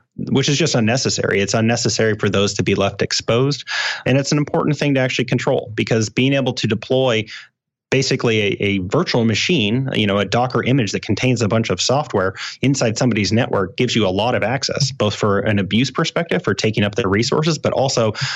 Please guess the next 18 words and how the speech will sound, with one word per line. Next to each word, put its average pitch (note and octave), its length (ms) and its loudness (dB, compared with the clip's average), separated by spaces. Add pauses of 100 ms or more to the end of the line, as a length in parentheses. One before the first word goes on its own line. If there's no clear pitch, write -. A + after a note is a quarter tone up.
(120)
to A2+ 400 2
potentially G#2+ 640 0
launch G#2 340 0
some G#2+ 160 2
sort A2 200 0
of F#2+ 120 -2
more A2 300 2
malicious A2+ 540 2
attack - 360 -4
where G2 80 2
they F#2+ 100 2
go G2+ 160 2
and F#2+ 80 0
try G2+ 140 -2
to G2 100 -2
access F#2+ 400 -2
more - 140 0
data. - 340 -2